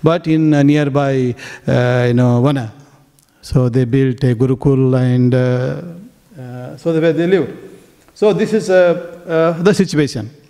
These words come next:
And today's verse clearly says, uh, that, uh, uh, you know, if you read in, uh, um, uh, Sanskrit, "Tau Rajana Praptim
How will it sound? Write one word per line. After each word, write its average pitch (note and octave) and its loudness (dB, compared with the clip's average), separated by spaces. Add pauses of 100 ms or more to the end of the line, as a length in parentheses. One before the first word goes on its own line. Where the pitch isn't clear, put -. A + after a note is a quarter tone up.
(680)
And D#3+ 0
today's G3 -2
verse F3+ 0
clearly E3 -2
says, D#3 0 (400)
uh, C#3+ 4
that, D3 -2
uh, D3 2
uh, C3 -4 (520)
you C3+ 4
know, C#3 4
if C3+ -2
you D3 4
read D#3+ 2
in, D3+ 2
uh, C3+ 0
um, A#2+ 2 (420)
uh, B2 0
Sanskrit, E3+ 0 (680)
"Tau F3+ -2 (520)
Rajana D3+ 2
Praptim E3+ 0